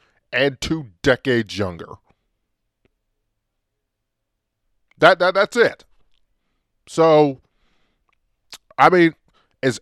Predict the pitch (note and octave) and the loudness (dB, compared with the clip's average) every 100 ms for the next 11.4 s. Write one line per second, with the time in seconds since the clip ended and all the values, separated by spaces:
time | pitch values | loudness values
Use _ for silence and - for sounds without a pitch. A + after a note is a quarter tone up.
0 | - B3 C4 B3 A#3+ G#3+ A3+ A3 G#3+ G3+ | 0 0 0 -2 -2 2 4 4 2 -4
1 | F3+ F3 F3 E3 _ - G#2+ _ _ B3 | -2 0 0 -2 _ -8 -8 _ _ 4
2 | C#4+ B3 B2 F#2+ - _ _ _ _ _ | 4 2 -4 -6 -14 _ _ _ _ _
3 | _ _ _ _ _ _ _ - D#3 F3 | _ _ _ _ _ _ _ -2 0 2
4 | C3+ F#2 D#2 B2+ F3 E3 - E3+ G3 E3 | -2 -6 0 4 4 2 0 -2 -2 -2
5 | _ _ - C#3+ F3+ A#2+ B2+ E3+ F#3+ G3 | _ _ -2 0 0 -6 -2 -2 -2 -4
6 | G3 _ _ _ _ _ - F2+ - G2+ | -10 _ _ _ _ _ -20 -20 -20 -6
7 | A#2+ D#3+ - F3 G#2 D#3 G3 F3+ G3 G3 | 2 2 2 -6 -4 -2 -2 0 0 0
8 | - _ _ _ _ - E3+ G3+ E3+ E3+ | -6 _ _ _ _ -4 -2 2 2 2
9 | F#3 F#3 F3 F3 F3+ E3+ D#3 - G2 - | 2 0 -2 -2 0 0 -2 -4 -8 -10
10 | _ _ _ _ G2+ D3 F3 F3+ F#3+ F#3 | _ _ _ _ 2 4 4 2 -4 -2
11 | F#3+ F#3+ F#3+ | -2 -2 -6